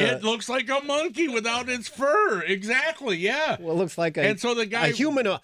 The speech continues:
Speaker 2: hominoid.
Speaker 1: The guy rips,
Speaker 2: Hominid. Human.
Speaker 1: yeah, the guy
Speaker 2: Humanoid.
Speaker 1: rips
Speaker 2: Whatever.
Speaker 1: off part of it and gives it to this guy, and he's
Speaker 2: Here.
Speaker 1: never eaten monkey, and he's looking at it
Speaker 2: Have
Speaker 1: and
Speaker 2: some
Speaker 1: going,
Speaker 2: monkey.
Speaker 1: and I'm, and he's going, "Oh, I don't know about this." And then he s-, tries it, and he says,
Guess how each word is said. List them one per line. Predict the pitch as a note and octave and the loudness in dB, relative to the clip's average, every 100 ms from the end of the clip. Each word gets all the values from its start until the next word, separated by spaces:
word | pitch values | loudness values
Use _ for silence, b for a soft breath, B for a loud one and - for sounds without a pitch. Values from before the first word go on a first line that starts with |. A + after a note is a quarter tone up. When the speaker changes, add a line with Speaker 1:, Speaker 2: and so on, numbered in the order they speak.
| b - | b 0
Speaker 2:
hominoid. | C#4 C4+ F3+ C#3 G#2+ | 2 2 0 0 0
Speaker 1:
The | F#3 | 0
guy | G#3 A#3 | 0 0
rips, | G3 | 2
Speaker 2:
Hominid. | A#3 D3+ A#2+ E2+ C3 A2 | 2 2 0 -2 -16 -8
Human. | D3 C3+ C3+ | -2 0 0
Speaker 1:
yeah, | A#2+ | -2
the | - E3+ | -2 2
guy | E3 | 4
Speaker 2:
Humanoid. | G3 G3 | 4 2
Speaker 1:
rips | G3 - - | 0 -2 2
Speaker 2:
Whatever. | F3 F3+ - | 2 2 -2
Speaker 1:
off | |
part | - E3+ A3 | -2 0 0
of | F#3 B2+ | -2 -2
it | B2 D#3+ _ | -4 -4 _
and | C3+ C3+ C3 | -8 -6 -2
gives | C#3 A3 | -2 0
it | A3+ - | -4 -4
to | D3 | -4
this | A#2+ A2 - | -2 -4 -2
guy, | A#2 A2 B2 | 0 0 0
and | A#2+ A#2+ | -2 -2
he's | A2 | 0
Speaker 2:
Here. | A2+ G#2+ | 0 0
Speaker 1:
never | F3+ C3 | -2 -2
eaten | C3+ A#2 | -4 -2
monkey, | B2 C#3 E3 | -4 -2 -2
and | |
he's | C3 G#2+ | -2 0
looking | C#3 G#3+ G3+ C#3+ | -2 -2 -4 -2
at | A#2+ A#2 | 0 0
it | B2 | -2
Speaker 2:
Have | A#2 | -2
Speaker 1:
and | A2 | 0
Speaker 2:
some | A#2+ | 2
Speaker 1:
going, | A#2+ | 2
Speaker 2:
monkey. | G#2 G2+ - b b b | 0 -4 -8 b b b
Speaker 1:
and | A#2 B2 | -4 -4
I'm, | A#2+ G#2 | -4 -4
and | B2+ | -4
he's | B2 G2+ | -4 -2
going, | C3 A#2+ | -2 -2
"Oh, | A#2 C3+ | -2 -2
I | G#2 D#3 | -2 -2
don't | C3 G#2 | -4 -2
know | C#3 | -4
about | C#3+ G#2 F#2+ | -2 -4 -2
this." | B2+ - | -4 -4
And | B2+ C3 | -4 -2
then | D3+ | -2
he | D3 | -4
s-, | B2 - | -6 -12
tries | - B2+ C3 D3 | -4 -2 -2 -2
it, | G#3+ G#3 _ _ | -4 -6 _ _
and | C#3+ C#3+ | -8 -6
he | |
says, | C3 C#3+ A#2 | -4 -6 -8